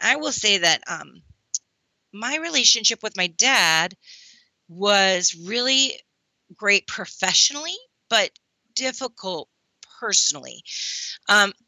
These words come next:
my, just because, you know, it's, it's not as perfect as everyone seems, right? Relationships can be cloudy and it can be a little bit mucky. And so in the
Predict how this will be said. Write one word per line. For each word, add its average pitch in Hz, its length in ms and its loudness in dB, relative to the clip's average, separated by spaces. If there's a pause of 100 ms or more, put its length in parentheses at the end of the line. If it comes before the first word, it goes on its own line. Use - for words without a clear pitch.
my, 247 180 -8 (360)
just 285 240 4
because, 202 640 2
you 214 80 -14
know, 220 260 -10
it's, - 280 -10 (120)
it's - 280 -8
not 240 260 0
as 220 120 2
perfect 208 420 -10
as 180 100 -2
everyone 170 340 -4
seems, 160 360 -4
right? 156 240 0
Relationships 190 720 2
can 240 160 -6
be 208 200 -4
cloudy 190 960 0
and 190 160 2
it 170 80 -4
can 202 140 -8
be 180 120 -6
a 190 60 -2
little 190 240 -4
bit 240 160 -6
mucky. 190 380 -6 (520)
And 214 140 -2
so 214 260 -2 (580)
in 254 220 2
the 277 120 4